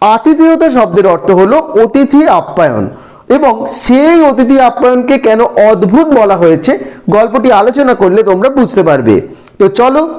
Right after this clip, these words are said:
এবার প্রতিটি লাইন বিশ্লেষণের মাধ্যমে, অর্থাৎ প্রতিটি লাইন আলোচনার মাধ্যমে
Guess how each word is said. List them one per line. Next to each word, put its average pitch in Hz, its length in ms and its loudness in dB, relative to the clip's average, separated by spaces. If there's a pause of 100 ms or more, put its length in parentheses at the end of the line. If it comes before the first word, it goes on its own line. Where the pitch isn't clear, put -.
(160)
এবার 208 220 2
প্রতিটি 311 500 0
লাইন 254 320 2
বিশ্লেষণের 226 540 0
মাধ্যমে, 208 380 0
অর্থাৎ 185 360 -2 (100)
প্রতিটি 277 340 2
লাইন 226 260 0 (140)
আলোচনার 226 560 0
মাধ্যমে 160 320 0